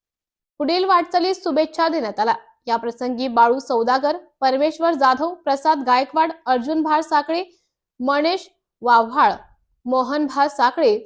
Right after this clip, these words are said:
सुरेश काबळे यांच्यासह लहू क्रांती संघर्ष सेनेचे पदाधिकारी व कार्यकर्ते मोठ्या संख्येने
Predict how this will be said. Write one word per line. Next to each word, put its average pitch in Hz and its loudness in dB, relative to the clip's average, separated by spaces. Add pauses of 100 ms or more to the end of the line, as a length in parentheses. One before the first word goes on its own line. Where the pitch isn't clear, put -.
सुरेश 320 0 (100)
काबळे 254 2 (280)
यांच्यासह 269 -2 (300)
लहू 277 0
क्रांती 359 0
संघर्ष 294 0 (140)
सेनेचे 277 0
पदाधिकारी 269 -2
व 285 -2 (100)
कार्यकर्ते 247 0
मोठ्या 233 -4
संख्येने 277 -4